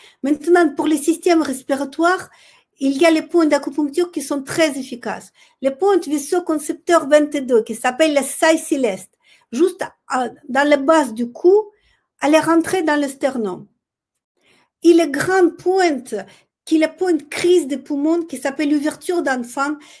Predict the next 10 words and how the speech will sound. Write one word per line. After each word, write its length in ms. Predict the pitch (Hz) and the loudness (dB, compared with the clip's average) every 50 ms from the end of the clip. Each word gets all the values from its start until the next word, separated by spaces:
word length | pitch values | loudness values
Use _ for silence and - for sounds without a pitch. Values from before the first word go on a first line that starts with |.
| _ _ - | _ _ -2
qui 120 | - 330 | 0 0
se 280 | 320 - - 370 349 330 339 _ - | 0 2 0 0 0 0 -4 _ -10
trouve 460 | - - 392 403 392 302 247 226 214 - - _ _ - | -2 2 4 4 4 4 2 -2 -4 -4 -14 _ _ -16
sur 280 | - - - 311 320 | -10 -6 -4 0 0
la 100 | 311 311 | 0 0
face 420 | 302 302 - - 370 370 349 - - | 0 -4 -4 -4 -4 -4 -4 -4 -2
intérieure 840 | 302 285 269 - - 330 330 320 320 339 320 330 349 330 320 240 | -2 -2 -2 0 2 4 4 4 4 4 4 6 4 4 2 0
de, 300 | 233 262 269 247 - - | -4 -4 -4 -4 -4 -8
du 140 | 208 233 254 | -10 -10 -8
bras, 400 | 214 208 - - 277 294 339 | -8 -8 -4 -2 -2 -2 -2